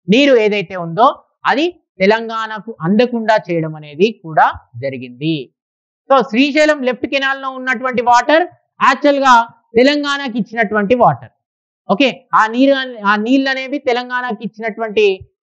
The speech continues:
ఆ, నీళ్ళు కాబట్టి అవి కూడా తెలంగాణ వాళ్ళకు అందకుండా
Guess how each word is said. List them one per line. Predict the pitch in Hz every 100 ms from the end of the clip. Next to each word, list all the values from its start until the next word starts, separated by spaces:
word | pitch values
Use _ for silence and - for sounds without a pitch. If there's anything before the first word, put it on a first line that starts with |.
| 165
ఆ, | 175 175 - 180
నీళ్ళు | 208 285 262
కాబట్టి | 214 202 185 208 196 180 _ _ -
అవి | 165 214
కూడా | 254 285 294 294 302
తెలంగాణ | 277 262 262 262 262
వాళ్ళకు | 254 254 247 240
అందకుండా | 226 208 220 220 214 226 294